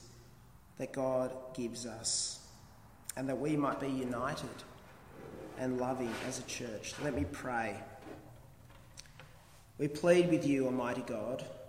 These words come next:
to look upon the desires of the hearts of your humble servants and stretch forth your right hand of majesty to be our defence against all our enemies. Through Jesus Christ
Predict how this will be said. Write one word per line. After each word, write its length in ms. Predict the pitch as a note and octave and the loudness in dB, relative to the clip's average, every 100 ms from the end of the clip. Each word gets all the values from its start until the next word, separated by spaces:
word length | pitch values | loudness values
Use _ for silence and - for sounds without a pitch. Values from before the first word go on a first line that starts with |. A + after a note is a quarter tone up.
| - - - - - | -16 -20 -20 -20 -4
to 80 | C#3 | 2
look 180 | D#3+ | 2
upon 280 | E3 E3 D3+ | 2 2 4
the 80 | D3 | 4
desires 1000 | D3 C3+ C#3+ D3 D3+ D3+ D3+ D3+ - - - - - - - | 2 2 4 6 6 6 6 4 2 0 -6 -14 -16 -18 -18
of 60 | - | -6
the 80 | C3 | -4
hearts 460 | - D#3+ D#3 D#3 | 2 6 8 6
of 100 | C3+ | 2
your 120 | C#3 | 0
humble 360 | C#3 D#3 D#3+ E3 | 2 2 4 4
servants 920 | D#3+ C3+ A2+ A2 G#2+ - - - - - - - - - - - - | 4 2 0 -4 -8 -6 -4 -4 -8 -16 -20 -20 -20 -20 -20 -20 -10
and 100 | B2 | 2
stretch 420 | - - E3+ E3+ - | 4 6 6 4 0
forth 420 | D#3 D#3 D#3 D3+ | 0 2 2 2
your 120 | C3+ | 2
right 260 | C3+ D3+ D3 | 6 6 4
hand 440 | D3 D3 D3 D3+ | 0 2 4 2
of 140 | C3+ | 0
majesty 640 | B2+ B2 B2 A#2+ - A2+ G2+ C3+ - - - - - - - - - | 0 -2 -2 -2 -2 -2 -10 -14 -18 -20 -20 -20 -20 -20 -20 -20 -8
to 100 | C#3 | -2
be 180 | D3 D#3 | 4 6
our 140 | D#3 | 6
defence 720 | D#3 - E3 D#3 D3+ - - - | 6 0 0 0 4 6 6 2
against 440 | B2+ B2+ B2+ - - | -2 -2 -2 -4 -4
all 260 | D3+ D#3+ D#3+ | 2 4 6
our 120 | D3 | 6
enemies. 760 | A#2+ A2 A2 G#2+ G2+ - - - - - - - - - - - - - | 4 0 -4 -6 -8 -8 -8 -8 -14 -20 -20 -20 -20 -20 -20 -20 -18 -4
Through 220 | C#3 C3+ | 0 2
Jesus 500 | C3+ C3+ C3+ B2+ - | 2 2 2 0 -4
Christ 580 | - B2+ A#2 A2+ - | -6 -6 -2 -2 -2